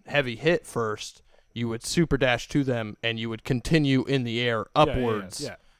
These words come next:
Speaker 1: and, like, continue the combo and then bring
Speaker 2: Uh-huh.
Speaker 1: them down.
Speaker 2: What's the rejump?
Speaker 1: The rejump combo is basically you delaying your super dash, okay?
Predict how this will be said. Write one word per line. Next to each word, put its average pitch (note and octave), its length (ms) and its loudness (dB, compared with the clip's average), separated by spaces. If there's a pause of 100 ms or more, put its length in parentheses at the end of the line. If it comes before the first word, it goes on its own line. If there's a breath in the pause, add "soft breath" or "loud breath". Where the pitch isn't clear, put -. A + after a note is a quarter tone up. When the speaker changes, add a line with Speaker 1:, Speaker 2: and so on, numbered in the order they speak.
(160)
Speaker 1:
and, G#2+ 260 -2
like, G#2 160 -8
continue A2 360 -10
the G#2 80 -14
combo A2 400 -6
and F#2 80 -14
then A2 140 -12
bring G#2+ 180 -6
Speaker 2:
Uh-huh. F#2 100 -14
Speaker 1:
them F#2+ 60 -20
down. A2 280 -4
Speaker 2:
What's A#2 200 -10
the - 120 -10
rejump? G#2+ 500 -14
Speaker 1:
The C3+ 100 -2
rejump F3 520 4
combo C3 440 0
is B2 120 -6
basically B2+ 760 -6
you F3+ 580 4 (280)
delaying F3+ 1080 4
your C#3+ 160 -2
super F#3 420 -2
dash, - 520 -12
okay? G#2+ 400 -8